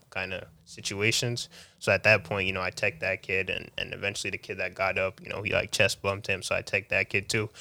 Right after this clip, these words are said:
But in that moment, it was a situation that needed to be controlled. So for me, you know, it was, you know, am I gonna want the smoke here, or am I gonna, you know,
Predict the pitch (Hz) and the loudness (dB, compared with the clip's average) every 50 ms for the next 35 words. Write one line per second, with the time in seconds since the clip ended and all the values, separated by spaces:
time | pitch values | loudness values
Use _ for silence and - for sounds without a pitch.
0 | - - _ _ 107 113 123 131 127 120 113 95 98 113 143 165 156 127 117 110 | -20 -20 _ _ 6 6 8 10 10 10 8 8 8 8 8 8 8 8 6 6
1 | - - - - - 110 110 107 107 104 98 101 - - - 110 - - 104 104 | 4 2 -6 -2 2 4 4 6 6 4 4 4 2 2 2 2 0 0 2 2
2 | 104 101 - - 98 95 95 95 92 - 104 107 107 101 101 98 101 110 - _ | 2 2 2 -2 0 0 0 0 0 -2 0 0 2 2 0 -2 -4 -8 -14 _
3 | _ _ _ _ - - 110 98 98 104 98 95 110 - - 101 90 - - 117 | _ _ _ _ -2 -2 -2 0 2 2 0 0 -2 -6 -10 -8 -8 -2 2 4
4 | 113 107 101 95 90 - - 95 92 - - 101 101 110 113 117 110 107 - - | 4 4 4 0 -2 -2 -2 -2 -4 -4 -6 -4 2 6 6 6 6 4 0 -10
5 | - - _ _ _ _ - 95 98 95 92 92 98 98 101 98 95 92 92 - | -20 -20 _ _ _ _ -2 0 0 2 2 0 0 0 0 0 0 -2 -4 -6
6 | - - 98 95 95 95 98 104 - - 101 101 101 95 95 95 104 98 95 95 | -6 -4 -4 -2 -2 -2 -4 -6 -8 -8 -6 -4 -2 -2 -2 -2 -4 -6 -6 -8
7 | 95 - _ _ _ _ 110 107 104 104 - 104 - - 110 104 107 107 - - | -10 -14 _ _ _ _ -12 -12 -10 -8 -2 0 0 4 6 4 4 6 6 6
8 | 120 127 131 104 101 98 95 98 98 95 98 98 95 95 95 92 90 92 95 98 | 6 8 6 6 4 4 4 2 2 4 4 2 4 4 2 0 -2 -2 -2 0
9 | 95 95 98 95 | 0 0 -2 -4